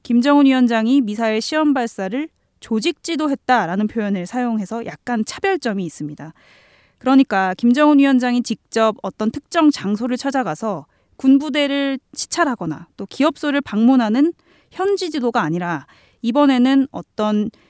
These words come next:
신형 전술 유도 무기 위력 시위 사격을 조직 지도했다라면서 김정은 위원장이 특정한 목적을 두고 직접 사격을 조직하고 지도했다는 의미를 강조한 겁니다.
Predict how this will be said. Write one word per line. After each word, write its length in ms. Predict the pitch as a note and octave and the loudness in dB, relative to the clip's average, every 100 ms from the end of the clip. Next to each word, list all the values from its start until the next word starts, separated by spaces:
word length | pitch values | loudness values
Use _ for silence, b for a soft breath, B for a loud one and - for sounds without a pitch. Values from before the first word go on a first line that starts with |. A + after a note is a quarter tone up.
| - | -12
신형 540 | - F4+ E4+ F4 E4 | 0 4 4 4 2
전술 520 | - G3+ G#3 D4 D#4 | 0 0 0 0 0
유도 220 | A#3+ A#3 | 0 2
무기 480 | A#3 F3+ G#3+ D4 D#4+ _ | 2 0 -2 -4 -6 _
위력 400 | G3 G#3+ C4+ - | -6 -2 -2 -2
시위 280 | - D#4 D#4 | -6 -4 -4
사격을 560 | - A#3+ G3 G#3 D#4+ F#4 _ - | -4 -6 -6 -4 -6 -8 _ -8
조직 380 | A#3 A3 D#4 | -6 -4 -6
지도했다라면서 1200 | - D4 D4 A#3+ A#3 G#3 F3 E3+ F#3 E3+ G#3 G3 D3 b b b b | -6 -4 -2 -2 -2 -2 -2 -4 -4 -4 -4 -6 -6 b b b b
김정은 420 | C4+ C4+ D#4+ D#4 | 2 4 6 6
위원장이 480 | C#4+ C#4 B3 A#3+ B3 | 6 4 2 2 -2
특정한 580 | - - - E4+ E4 D#4 | -4 -12 -2 2 6 4
목적을 500 | F#3 - D4 C4+ B3+ | 2 -2 -4 -2 -2
두고 380 | F#3+ A3 C#4+ - _ | -2 -2 -2 -4 _
직접 420 | - G#3 - G#3+ | -10 -8 -4 -4
사격을 520 | - D#4 D4 C#4 B3+ | -2 -2 0 0 -2
조직하고 800 | B3 A3 A3+ D4 - - F3 C#4 | -4 -4 -4 -4 -8 -12 -8 -8
지도했다는 640 | D4 C4+ E4 D#4 D#4+ C4 B3 | -4 -2 0 -2 -2 0 0
의미를 360 | F#3 F3 F#3 B3 | 0 -4 -4 -6
강조한 440 | - G3 F3+ F3 | -4 -4 -2 -6
겁니다. 380 | D#3 C#3+ C#3 | -6 -8 -10